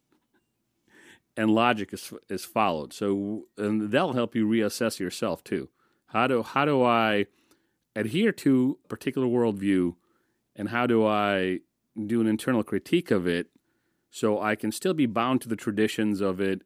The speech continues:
and the good things? But if I see something off to the side with crazy, you know, hislop, how do I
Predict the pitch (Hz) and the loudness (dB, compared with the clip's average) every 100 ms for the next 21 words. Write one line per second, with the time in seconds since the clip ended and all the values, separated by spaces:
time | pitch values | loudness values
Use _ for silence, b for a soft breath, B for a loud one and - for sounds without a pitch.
0 | - 92 90 87 87 87 85 120 - 95 | -10 -6 -4 -4 -4 -6 -4 -6 -4 -4
1 | 87 87 90 98 - 98 95 - 123 117 | -2 -4 -4 -6 -4 -4 -4 -2 2 4
2 | 107 - b b b - 135 143 135 143 | 2 0 b b b -4 -2 0 2 0
3 | - 113 - 139 139 110 98 90 - 127 | -2 -6 -4 -2 2 0 0 -4 -2 0
4 | 120 123 110 117 113 95 139 - 101 98 | 2 2 2 2 2 2 0 0 -2 -2
5 | - - 123 123 113 101 95 90 | -4 -2 2 4 4 4 4 0